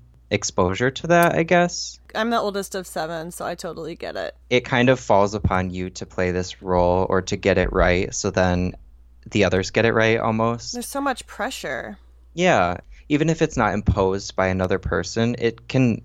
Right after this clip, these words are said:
Speaker 1: very well be self-imposed.
Speaker 2: Yeah. So, uh, first of all, what's your mental health history? I didn't even ask you that yet.
Speaker 1: Oh my goodness. We,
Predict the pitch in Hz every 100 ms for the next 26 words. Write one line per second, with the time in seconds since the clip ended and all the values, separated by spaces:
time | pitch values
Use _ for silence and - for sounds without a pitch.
0 | - - - 107 110 117 107 101 95 92
1 | 104 101 101 87 90 - - - - -
2 | - _ - 180 165 165 175 - - -
3 | 269 254 240 240 - 196 185 165 147 98
4 | 339 370 247 208 190 202 - 208 180 175
5 | 175 170 165 165 - 180 - 143 143 170
6 | 165 160 156 - 151 160 165 - - -
7 | 208 - _ _ _ _ _ 107 110 95
8 | 87 90 87 90 - 135 170